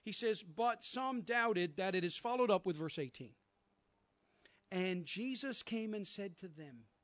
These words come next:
'All authority,'" not some of it, not most of it, all of it, "all of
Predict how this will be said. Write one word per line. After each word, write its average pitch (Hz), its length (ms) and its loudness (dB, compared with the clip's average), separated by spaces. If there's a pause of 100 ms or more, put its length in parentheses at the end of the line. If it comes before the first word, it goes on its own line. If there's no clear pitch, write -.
(1400)
'All 247 640 2
authority,'" 160 800 -6 (400)
not 180 260 4
some 208 380 2
of 156 100 0
it, 170 240 4 (260)
not 170 380 -2
most 196 560 4
of 147 160 2
it, 151 260 4 (640)
all 233 260 6
of 165 140 4
it, 127 280 -4 (840)
"all 233 320 10
of 190 160 6